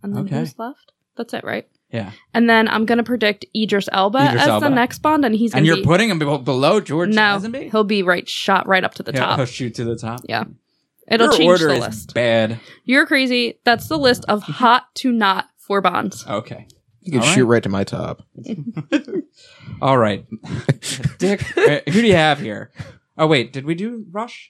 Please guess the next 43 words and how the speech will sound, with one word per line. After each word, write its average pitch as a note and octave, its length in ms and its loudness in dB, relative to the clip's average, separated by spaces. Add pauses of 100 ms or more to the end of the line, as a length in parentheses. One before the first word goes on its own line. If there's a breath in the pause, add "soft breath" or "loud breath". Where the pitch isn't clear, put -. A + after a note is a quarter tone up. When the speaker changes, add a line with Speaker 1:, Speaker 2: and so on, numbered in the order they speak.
(140)
Speaker 1:
We C#4 120 -2
did D#4 180 -2
Rush. - 380 -8
You - 120 -6
said D#3 140 0
Speaker 2:
You E3 40 2
picked D#3+ 240 0
Speaker 1:
Rush. A#2 220 -6
Speaker 2:
Rush. C3 100 -2
Okay. G3 80 6
Speaker 3:
Yeah. C3+ 140 2 (160)
Yeah. D3+ 260 2
It's C3+ 100 0
the C3 320 2
whole A2+ 220 4
Speaker 1:
Is - 140 2
Speaker 3:
Timothy B2 140 4
Speaker 1:
it, A#2+ 40 4
Speaker 3:
Dalton B2 340 4
Speaker 1:
is A2 100 2
Speaker 3:
band. A2 340 2
Speaker 1:
it - 20 0
Rush D#4+ 320 2
or F4+ 140 -2
Roosh? A3 640 -10 (200)
Speaker 2:
It, B2 220 -8 (220)
it's C3+ 160 -8
whatever C#3+ 280 0
you D3+ 120 -6
want C3 140 -4
it G#2+ 60 -14
to - 60 -16
be, G#2+ 100 -8
Constable. A2 520 -12 (580)
Speaker 3:
Raish. G#2+ 480 -2 (140)
Speaker 2:
It's - 180 -10
Roosh. - 320 -14
Speaker 1:
Raish. G3 560 -10
Speaker 3:
Raish. G#2 380 -4
Speaker 2:
His A#2+ 120 -14
name B2+ 100 -2
is G#3 100 -2
Speaker 1:
Roosh. - 220 -10